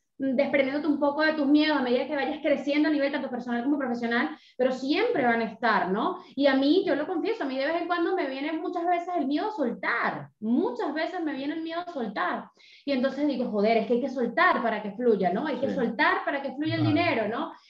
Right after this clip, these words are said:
Speaker 1: Porque hay una frase que dicen mucho, eh, y creo que justamente los coach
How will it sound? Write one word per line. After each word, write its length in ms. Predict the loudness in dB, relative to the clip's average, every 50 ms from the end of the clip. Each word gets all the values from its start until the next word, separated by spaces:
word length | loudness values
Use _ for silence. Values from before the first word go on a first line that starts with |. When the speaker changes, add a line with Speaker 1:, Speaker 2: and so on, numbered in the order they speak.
| _ -8
Speaker 1:
Porque 160 | -6 -2 0
hay 100 | 0 2
una 140 | 2 0 0
frase 300 | 2 0 0 0 0 -2
que 140 | -2 0 0
dicen 340 | 0 -2 -2 -2 0 2 2
mucho, 420 | 2 0 0 -2 0 0 0 -2 -2
eh, 460 | -2 0 0 0 0 0 -2 -4 -6 -4
y 220 | -2 -2 -2 -2 -4
creo 160 | -4 -4 -2
que 60 | -4 -4
justamente 400 | -4 -4 -2 -2 -2 -2 -2 -4
los 160 | -6 -6 -4
coach 320 | -2 0 0 0 0 -4